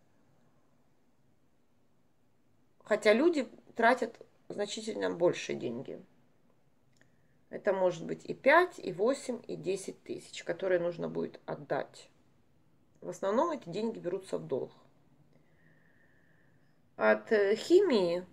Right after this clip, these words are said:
которую мы используем, у женщин со временем начинаются всякие разные болячки.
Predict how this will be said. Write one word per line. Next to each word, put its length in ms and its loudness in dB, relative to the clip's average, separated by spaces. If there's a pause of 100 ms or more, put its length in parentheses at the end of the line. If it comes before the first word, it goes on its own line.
(120)
которую 400 0
мы 120 2
используем, 720 -4 (200)
у 420 -4 (200)
женщин 480 0 (220)
со 180 0
временем 380 0
начинаются 480 -4
всякие 400 -4
разные 300 0
болячки. 580 -8